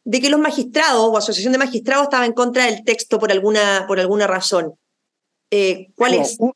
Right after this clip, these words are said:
Speaker 2: u-, uno nunca sabe bien en estas asociaciones gremiales del Poder Judicial cuán politizadas están. Ah, pero decían que estaban en contra por el artículo veinticinco, si no me equivoco,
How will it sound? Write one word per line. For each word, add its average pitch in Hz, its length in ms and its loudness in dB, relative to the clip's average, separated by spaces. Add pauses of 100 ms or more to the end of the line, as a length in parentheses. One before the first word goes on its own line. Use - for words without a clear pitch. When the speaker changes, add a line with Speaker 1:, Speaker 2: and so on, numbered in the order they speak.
(100)
Speaker 2:
u-, 240 180 -2
uno 214 240 0
nunca 226 320 -2
sabe 233 200 4
bien 196 260 4
en 180 160 -4
estas 185 280 2
asociaciones 165 520 0
gremiales 156 560 2
del 143 160 0
Poder 139 280 -2
Judicial 143 640 -2
cuán 165 240 0
politizadas 143 760 0
están. 87 420 -16 (420)
Ah, 143 160 -2
pero 175 240 0
decían 185 400 0
que 170 100 -6
estaban 185 320 0
en 160 120 -4
contra 180 460 0
por 175 240 0
el 180 100 2
artículo 165 520 -2
veinticinco, 156 680 -2
si 151 140 -10
no 156 80 0
me 156 120 2
equivoco, 147 540 0